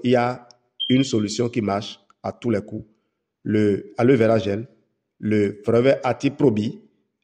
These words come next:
et le Forever Fido Green. Si vous avez les moyens, vous complétez l'article C et le Forever Lean.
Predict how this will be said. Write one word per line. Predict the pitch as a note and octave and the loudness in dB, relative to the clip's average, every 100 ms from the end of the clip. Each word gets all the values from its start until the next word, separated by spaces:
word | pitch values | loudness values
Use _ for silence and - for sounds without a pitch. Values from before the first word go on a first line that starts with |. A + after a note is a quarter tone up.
| - | 0
et | A#2+ | 4
le | A2+ | 4
Forever | A#2 A2 G#2+ A2+ A#2 A2+ | 2 0 2 2 0 -4
Fido | A2+ G2+ | -4 -4
Green. | F#2+ G2 F2+ - _ | -4 -6 -8 -12 _
Si | - | -4
vous | A2 | 0
avez | A2+ | 2
les | C3 | 4
moyens, | A#2 A2+ A#2+ C3 - | 4 2 2 -2 -8
vous | G2+ | -6
complétez | - A#2+ B2 A#2 C#3 | -4 0 0 0 -2
l'article | A2+ - A#2 - | -2 -2 -10 -10
C | A2+ A2+ - _ _ _ _ | -12 -12 -14 _ _ _ _
et | A2+ | -2
le | G#2 | -2
Forever | G#2+ G#2 G2 G2+ G#2+ - | -4 -4 -2 -2 -6 -8
Lean. | G2 G2 F#2 | -8 -8 -8